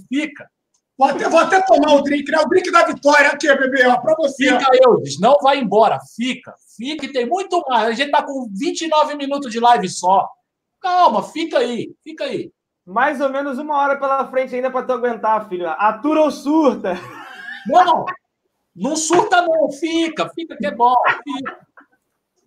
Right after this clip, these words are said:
Speaker 3: O próximo aqui do Bruno Rafael. O Flamengo fez um gol contra o Ceará com a mesma jogada de lateral, na mesma trave, no mesmo estádio.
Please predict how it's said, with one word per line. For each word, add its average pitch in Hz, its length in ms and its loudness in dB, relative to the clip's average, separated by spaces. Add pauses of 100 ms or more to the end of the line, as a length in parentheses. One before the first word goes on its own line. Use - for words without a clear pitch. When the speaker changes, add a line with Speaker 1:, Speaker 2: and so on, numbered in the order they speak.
(1040)
Speaker 3:
O 240 160 2
próximo 262 400 2
aqui 254 200 0
do 254 180 -2
Bruno 277 280 0
Rafael. 240 440 4
O 214 100 -4
Flamengo 240 360 0
fez 269 240 -4
um 247 140 -4
gol 247 260 0
contra 247 360 -2
o 240 40 -8
Ceará 233 460 2
com 240 120 -2
a 226 100 2
mesma 262 420 -2
jogada 247 340 4
de 240 60 -2
lateral, 240 600 0
na 202 200 0
mesma 247 460 0
trave, 220 560 2
no 226 160 -4
mesmo 214 360 -2
estádio. 175 600 -2